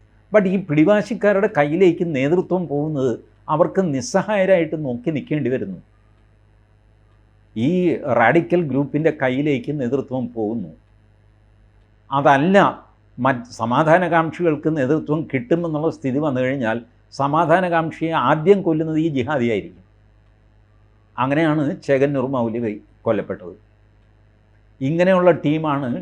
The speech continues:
ടി ജെ ജോസഫിനെ, ആ, പ്രൊഫസർ ടി ജെ ജോസഫിനെ വെട്ടിയത്.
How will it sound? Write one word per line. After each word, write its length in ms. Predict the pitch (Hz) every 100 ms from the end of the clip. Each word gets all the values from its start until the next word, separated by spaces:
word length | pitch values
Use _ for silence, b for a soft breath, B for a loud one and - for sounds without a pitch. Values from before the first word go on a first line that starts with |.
| - -
ടി 100 | 127
ജെ 200 | 139 160
ജോസഫിനെ, 800 | 139 135 131 135 - 123 139 117 139 - 104 117
ആ, 60 | 107 101
പ്രൊഫസർ 420 | 101 120 107 135
ടി 180 | 110 123
ജെ 120 | 147
ജോസഫിനെ 480 | 123 104 107 107 117
വെട്ടിയത്. 460 | 117 - 101 90